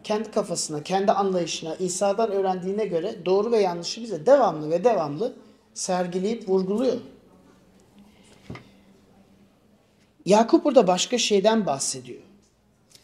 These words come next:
İçimizde bulunan bir yargılama ruhundan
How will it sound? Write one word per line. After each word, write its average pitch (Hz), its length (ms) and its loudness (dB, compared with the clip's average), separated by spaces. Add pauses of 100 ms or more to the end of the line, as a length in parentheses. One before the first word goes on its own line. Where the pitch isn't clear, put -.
(1000)
İçimizde 262 640 4
bulunan 226 460 2
bir 165 120 -4
yargılama 190 680 4
ruhundan 170 760 -2